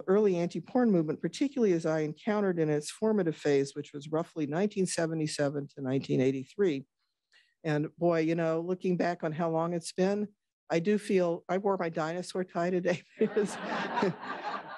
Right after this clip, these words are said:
I do feel like, you know, an ambulatory fossil coming out of the Matrix. Um, and on that note, I'm gonna have to have a sip of water.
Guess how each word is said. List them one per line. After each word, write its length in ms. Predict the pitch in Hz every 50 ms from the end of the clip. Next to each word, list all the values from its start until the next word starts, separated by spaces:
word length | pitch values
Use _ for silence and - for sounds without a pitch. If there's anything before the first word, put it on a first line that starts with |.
| - - - - - 156 123 101 214 208 - 196 160 - - 160 135 - - - - - - - - - - -
I 140 | - 196 208
do 180 | 196 226 220 220
feel 220 | 226 247 226 208
like, 220 | 202 180 185 185 -
you 100 | 190 185
know, 220 | 185 175 170 170
an 180 | 165 160 160 - -
ambulatory 640 | 185 190 190 185 185 180 170 - - - 170 165 160
fossil 520 | - - 160 165 165 - - 185 170 -
coming 280 | _ 170 175 170 165 165
out 240 | 165 170 175 165 165
of 100 | 160 151
the 140 | 147 156 156
Matrix. 500 | 175 185 185 - - 156 151 - - - - - - - - - - - - - - - - 123
Um, 300 | 170 147 135 135 135 139 135 - - _ _ _ _ _ _ _ _ _ - - - - - - - - -
and 120 | 180 196
on 120 | 202 190 190
that 220 | 208 196 196 180
note, 200 | 170 165 165 156
I'm 160 | 147 147 156
gonna 160 | 151 147 147
have 180 | 147 147 143 139
to 100 | - 151
have 100 | 147 131
a 60 | - -
sip 260 | - - 151 131 -
of 60 | 143
water. 420 | 151 - 160 156 151 156 147 139